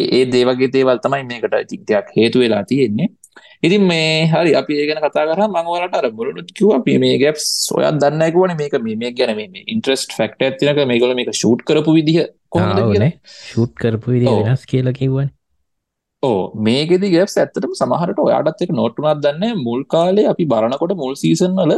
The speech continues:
Speaker 1: අපි සාමාන්‍යයෙන් දැන් අපි ටෙන් එයිටි පී ෆුල් එච් ඩී එපිසෝඩ් එකක් බැලුවත් අර වෙන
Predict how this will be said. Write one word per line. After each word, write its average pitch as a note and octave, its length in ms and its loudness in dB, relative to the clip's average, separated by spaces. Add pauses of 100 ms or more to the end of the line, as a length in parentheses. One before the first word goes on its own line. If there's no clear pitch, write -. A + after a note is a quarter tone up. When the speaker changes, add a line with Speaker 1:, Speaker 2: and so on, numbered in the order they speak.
Speaker 1:
අපි - 180 0
සාමාන්‍යයෙන් E3 640 -4
දැන් D#3 140 -2
අපි D3+ 100 -4
ටෙන් A2 220 0
එයිටි A#2+ 240 -2
පී C3 160 4
ෆුල් A2+ 260 4
එච් A#2+ 180 0
ඩී D3 320 4 (580)
එපිසෝඩ් D#3+ 460 -2
එකක් F3+ 80 -2 (100)
බැලුවත් E3 520 0
අර G3+ 100 0 (420)
වෙන A#2 200 -4